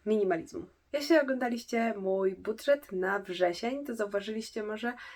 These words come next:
że jest tam dość, y, spora suma w porównaniu do tego, co jest zazwyczaj w moich budżetach. Jeśli nie oglądaliście, to zapraszam was do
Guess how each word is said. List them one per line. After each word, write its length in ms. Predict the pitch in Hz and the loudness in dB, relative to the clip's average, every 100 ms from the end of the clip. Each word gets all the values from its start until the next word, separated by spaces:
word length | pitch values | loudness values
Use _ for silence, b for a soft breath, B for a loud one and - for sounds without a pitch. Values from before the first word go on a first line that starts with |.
| B | B
że 300 | 190 196 247 | -8 -2 0
jest 260 | 262 226 - | 0 -2 -2
tam 140 | 220 | -4
dość, 360 | 208 214 - - - 190 196 | -4 -6 -8 -10 -8 -6 -8
y, 40 | 202 | -10
spora 340 | - 277 247 | -4 -2 -2
suma 360 | - 196 226 262 | -4 -6 -4 -6
w 60 | |
porównaniu 420 | - 226 220 214 | -4 -4 -2 -4
do 60 | 190 | -2
tego, 320 | 208 208 214 - | 0 0 -2 -6
co 360 | - 190 196 | -4 -2 0
jest 360 | 190 180 196 - | 2 2 2 0
zazwyczaj 680 | 190 202 180 196 208 175 165 | 4 4 4 2 4 2 0
w 40 | |
moich 240 | 156 156 | 0 -2
budżetach. 440 | 170 170 - - - - | -2 -2 -2 -4 -8 -8
Jeśli 220 | 220 220 | -4 2
nie 80 | 208 | 4
oglądaliście, 440 | 208 233 233 220 | 4 2 0 -2
to 100 | 196 | -2
zapraszam 400 | 185 180 - 180 | -2 -2 -4 -4
was 240 | 180 175 175 | -4 -6 -4
do 240 | 196 294 | -2 -2